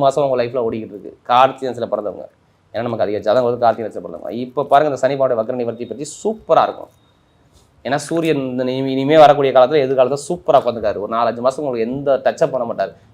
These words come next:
வேலை உத்தியோகம் நல்லா இருக்கும், வெளிநாடு யோகம் நல்லா இருக்கும், வெளியூர் யோகம் நல்லா இருக்கும், படிப்பு கல்வி நல்லா இருக்கும், அரசாங்க வேலை நடக்கும், நெருப்பு சார்ந்த வேலை நல்லா இருக்கும். இதெல்லாம் ஜாதகத்துல, உங்க ஜாதக தசாபதி நல்லா இருந்தா கார்த்திகை நட்சத்திரத்துக்கு எல்லாமே சூப்பரா இருக்கும். பாத்துங்க.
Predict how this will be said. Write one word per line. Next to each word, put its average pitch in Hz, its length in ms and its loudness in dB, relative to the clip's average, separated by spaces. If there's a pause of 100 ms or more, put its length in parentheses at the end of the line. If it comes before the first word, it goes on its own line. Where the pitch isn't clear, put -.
(100)
வேலை 127 180 4
உத்தியோகம் 120 240 -4
நல்லா 127 200 4
இருக்கும், 135 240 -4
வெளிநாடு 123 320 -2
யோகம் 117 200 -4
நல்லா 120 140 2
இருக்கும், 139 220 -4
வெளியூர் 127 260 -2
யோகம் 113 160 0
நல்லா 110 160 0
இருக்கும், 131 260 -8
படிப்பு 127 240 -4
கல்வி 117 180 -4
நல்லா 117 200 2
இருக்கும், 160 240 -4 (320)
அரசாங்க 127 320 2
வேலை 117 180 0
நடக்கும், 160 340 -2 (380)
நெருப்பு 139 280 0
சார்ந்த 123 180 4
வேலை 117 120 2
நல்லா 117 160 4
இருக்கும். 135 200 -4
இதெல்லாம் 131 260 0
ஜாதகத்துல, 131 340 4
உங்க 120 120 -2
ஜாதக 120 260 2
தசாபதி 127 400 0
நல்லா 120 120 0
இருந்தா 143 200 2
கார்த்திகை 127 220 2
நட்சத்திரத்துக்கு 123 360 -6
எல்லாமே 120 260 -4 (200)
சூப்பரா 180 420 2
இருக்கும். 123 240 -2
பாத்துங்க. - 260 -4